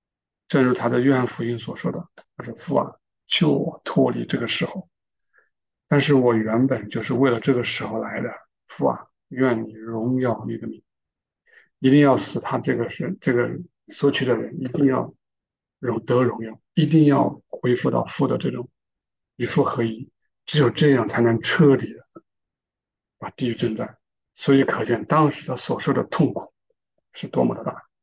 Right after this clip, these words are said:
当时有声音说：“我已经荣耀了我的名，还要再荣耀。”耶稣说：“现在这世界受审判，世界的王被赶出去了。”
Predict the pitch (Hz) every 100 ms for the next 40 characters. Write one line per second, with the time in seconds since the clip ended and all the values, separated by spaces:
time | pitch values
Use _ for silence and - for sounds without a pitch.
0 | _ _ _ _ _ _ _ _ 131 127
1 | 131 120 - 123 120 - 123 - 139 156
2 | 131 131 123 123 120 117 - 117 113 -
3 | _ - - - - 117 113 107 110 117
4 | - _ _ _ - 127 123 117 120 117
5 | - - - 120 120 117 113 - 123 127
6 | - 135 - - - - - - 147 120
7 | 113 107 92 135 - - 113 - - -
8 | - -